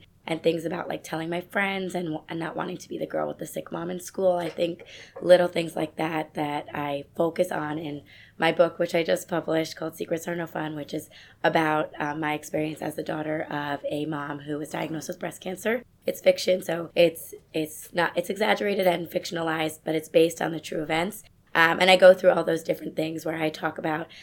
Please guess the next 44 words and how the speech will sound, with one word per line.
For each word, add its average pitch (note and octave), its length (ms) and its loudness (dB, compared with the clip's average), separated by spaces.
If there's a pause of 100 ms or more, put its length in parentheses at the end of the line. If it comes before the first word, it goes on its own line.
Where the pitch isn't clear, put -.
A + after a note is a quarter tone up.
(140)
diagnosis G3 720 2
and F#3 140 -8
treatment E3+ 420 -4
and D#3 140 -8
chemotherapy E3 600 -2
and D#3+ 120 -2
radiation D#3+ 560 -2
and D3+ 120 -10
surgery, E3+ 480 0
all E3 220 -2
from E3 220 -4
the D#3 80 -6
perspective G3+ 760 -6
of D#3+ 340 -2
a G3 120 2
fifth A3 240 -2
grader, A3 200 0
and G3 120 0
really G3 200 -2
try F3+ 220 -2
to F3 80 2
explain, D#3+ 680 -4 (220)
um, D#3 240 0
what's F3 260 6
going E3+ 220 2
to E3 80 -4
happen E3 440 -2
and D#3 180 -6
what E3 240 -2
you D#3+ 120 -2
may D#3 360 -2
expect - 460 -2
with D#3 140 -8
seeing E3 300 -6
your D3 100 -6
mom D3 300 -6 (320)
without E3 300 -2
hair, G#3 480 4
or D#3 220 2
seeing D#3 320 -6
your D#3 120 -12
father - 320 -6
cry, G3+ 460 4
or D#3+ 160 0